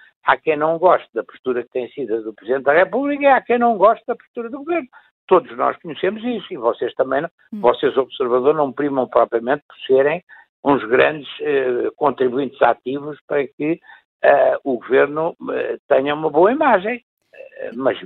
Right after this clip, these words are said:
Speaker 1: estão no vosso papel e eu reconheço o, o, a validade democrática da crítica que é feita, às vezes injustamente, na minha modesta opinião, mas isso é outra coisa.
Speaker 2: Ainda esta manhã no Explicadora tivemos P S e P S D a debater, eh, João Soares.
Speaker 1: Ainda bem,
Speaker 2: Ehm,
Speaker 1: o que mais faltava era que não tivessem,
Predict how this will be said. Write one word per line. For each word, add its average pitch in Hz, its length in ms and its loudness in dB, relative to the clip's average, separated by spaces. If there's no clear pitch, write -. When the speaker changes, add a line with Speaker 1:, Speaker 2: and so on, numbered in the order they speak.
Speaker 1:
estão 139 260 0
no 127 100 2
vosso 113 240 2
papel 247 440 2
e 214 80 -8
eu 165 120 0
reconheço 131 600 -6
o, 143 160 -2
o, 127 300 2
a 117 280 2
validade 139 600 0
democrática 131 760 -4
da 208 120 -2
crítica 208 460 -8
que 190 120 -6
é 160 80 0
feita, 226 340 0
às 113 100 -2
vezes 131 280 -4
injustamente, 190 680 -4
na 143 160 2
minha 160 240 0
modesta 170 420 2
opinião, 226 520 0
mas 107 120 -6
isso - 180 -12
é 120 60 2
outra 151 280 2
coisa. 240 220 4
Speaker 2:
Ainda 226 140 0
esta 226 180 -4
manhã 226 200 -4
no 233 60 -2
Explicadora 226 520 -8
tivemos 214 560 -6
P 180 180 -8
S 196 180 -6
e - 40 -14
P 220 80 -8
S 208 200 -8
D 208 160 -6
a 208 40 -6
debater, 190 460 -12
eh, 170 400 -12
João 185 240 -10
Soares. 180 380 -4
Speaker 1:
Ainda - 200 2
bem, 233 160 2
Speaker 2:
Ehm, 226 300 0
Speaker 1:
o 120 60 -4
que - 120 -18
mais 127 160 -6
faltava 135 380 0
era 185 120 2
que 190 80 -8
não 208 120 2
tivessem, 185 560 0